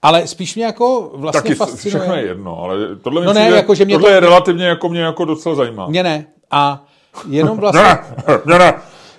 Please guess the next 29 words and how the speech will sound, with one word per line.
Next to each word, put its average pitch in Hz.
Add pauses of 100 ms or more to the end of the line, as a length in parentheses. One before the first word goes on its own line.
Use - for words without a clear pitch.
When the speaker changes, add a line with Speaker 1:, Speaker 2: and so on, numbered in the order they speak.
(140)
Speaker 1:
No 190
ne, 285
to 214
není 220
podstatné, 214
to -
jsem 208
jako, 202
to, 190
to, -
to 165
jsem 190
řekl 202
už, -
ale, 151 (500)
eh, 139
že 147
vlastně 185
mě, 170 (760)
mě 156
spíš 180
fascinuje, 185
že 180
já 175
se 196
o 190
tom 202
nedozvím 233
už. -